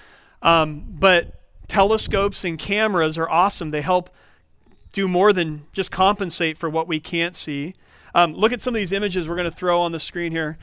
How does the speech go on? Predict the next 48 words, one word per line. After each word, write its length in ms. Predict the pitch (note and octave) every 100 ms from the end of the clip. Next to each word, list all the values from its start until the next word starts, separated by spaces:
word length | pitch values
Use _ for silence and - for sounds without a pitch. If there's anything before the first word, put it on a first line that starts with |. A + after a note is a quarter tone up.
| - -
Now, 80 | G#3
when 100 | G#3
I 100 | F#3+
thought 200 | A#3 A3+
about 220 | A3 D#3+
doing 200 | F#3+ G3
this, 220 | E3+ -
I 20 |
was 140 | D#3+ -
thinking 260 | G3 F#3+
of 80 | E3+
our 120 | D#3+
big 180 | D3+ E3+
screens 320 | - F3+ E3+
in 80 | D#3+
the 60 | C#3+
sanctuary, 500 | - E3 - D#3 D3
and 80 |
this 140 | D3+ -
would 60 |
have 100 | D#3+
been 160 | E3 D3+
much 280 | D#3 F3 -
more 160 | G#3+
<laughs> 60 | G3
helpful 480 | G3 G3 - E3+ D#3 - - -
on 220 | F3 G3
those 180 | F#3+ F3+
screens, 320 | - G#3+ G#3
but 140 | E3+ A3
you 80 |
can 80 | C4
still 180 | B3 D4
get 160 | A#3 A3+
an 80 |
idea. 500 | G3+ F3+ F#3 G3 E3+ - - - -
You 120 | - F3
see 160 | B3
the 80 | G#3+
Milky 380 | F#3+ G#3 G3+ G#3
Way 280 | F3+ F3+ G3
here 220 | G3 G3
through 440 | F#3+ F3 E3+ D#3 -
a 300 | D#3 C#3+ C#3 _ _
lens 380 | E3 F#3 F#3+ F3+
of 260 | D#3+ C3+ -
a 40 | D3+
photographer. 880 | E3+ D#3+ E3+ F3+ F3+ F#3 F3 F#3